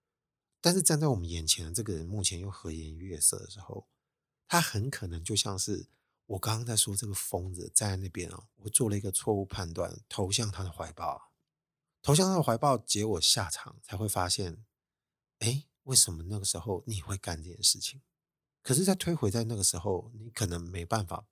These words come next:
不这么选择。因为它是唯一一个温暖的存在。所以如果我们都活在当下，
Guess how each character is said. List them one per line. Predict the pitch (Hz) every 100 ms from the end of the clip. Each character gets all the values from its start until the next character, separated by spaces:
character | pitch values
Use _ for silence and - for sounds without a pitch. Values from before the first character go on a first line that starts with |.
| _
不 | 107
这 | 123
么 | 107 85
选 | - -
择。 | - - _ _ _ _ _ 131
因 |
为 | 127
它 | 120
是 | 120
唯 | 95 85
一 | 95 95
一 | 90
个 | 85
温 | 90 90
暖 | 92 82
的 | 90
存 | - -
在。 | 98 95 - 110 _ _ _ _ _ _ _
所 | - 170
以 |
如 | 147 135
果 | 117
我 |
们 | 87
都 | 101
活 | 107 - 87
在 | 98 95
当 | - 85 85
下， | - - 92 113